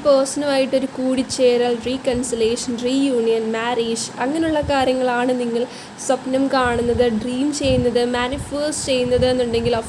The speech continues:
course അതിനും പോസിറ്റീവായിട്ട് തന്നെയാണ് കിട്ടിയിട്ടുള്ളത്. ഓക്കെ, ഒരു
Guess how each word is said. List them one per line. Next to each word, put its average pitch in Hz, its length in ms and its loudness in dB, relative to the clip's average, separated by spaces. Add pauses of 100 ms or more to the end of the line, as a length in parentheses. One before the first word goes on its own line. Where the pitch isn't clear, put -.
course 262 260 4
അതിനും 247 300 0 (360)
പോസിറ്റീവായിട്ട് 269 880 2
തന്നെയാണ് 240 440 0
കിട്ടിയിട്ടുള്ളത്. 220 720 -2 (580)
ഓക്കെ, 262 260 0 (1300)
ഒരു 277 80 6